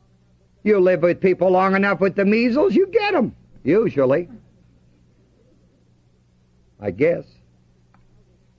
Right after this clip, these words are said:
If I know the spiritual side,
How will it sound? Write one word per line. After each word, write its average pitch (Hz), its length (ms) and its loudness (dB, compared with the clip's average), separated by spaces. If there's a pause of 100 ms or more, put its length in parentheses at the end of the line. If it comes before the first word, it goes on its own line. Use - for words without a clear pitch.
(220)
If 160 240 -2 (500)
I 180 140 -2
know 202 160 0
the 175 140 2
spiritual 180 680 -2
side, 135 480 -2